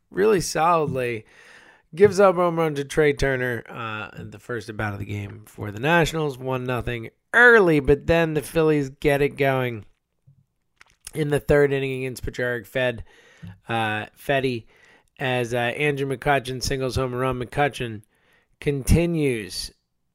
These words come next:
to look great. Uh, you know, only one for four, but scores a couple runs on base, had a couple R B I, stole a base, uh, two bases, excuse me, McCutchen stole. Um,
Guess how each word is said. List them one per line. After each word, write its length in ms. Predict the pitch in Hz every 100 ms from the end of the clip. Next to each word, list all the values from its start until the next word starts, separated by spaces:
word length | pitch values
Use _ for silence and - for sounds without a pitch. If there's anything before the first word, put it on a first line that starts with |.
| _ _
to 120 | - 127
look 320 | 127 131 -
great. 580 | - 117 123 117 107 -
Uh, 220 | 113 113 110
you 120 | 120
know, 180 | 117 113
only 300 | 139 151 156
one 200 | 147 135
for 120 | 120
four, 260 | 113 139 135
but 180 | 123 -
scores 360 | - 151 147
a 60 | 127
couple 300 | - 139 127
runs 400 | 127 135 131 123
on 280 | 123 139 131
base, 380 | 131 135 135 -
had 140 | 127
a 40 |
couple 360 | 117 139 131 131
R 160 | 127 123
B 180 | 127
I, 400 | 123 135 135 135
stole 500 | 117 - - 139 139
a 40 | 131
base, 720 | 123 123 127 131 117 - - _ _ _
uh, 140 | 117 110
two 200 | - 202
bases, 500 | 165 139 113 113 107
excuse 400 | 107 - 143 135
me, 140 | 127 117
McCutchen 520 | 113 120 117 110 107
stole. 400 | - 123 110 107 - - - - - -
Um, 600 | 131 127 123 117 117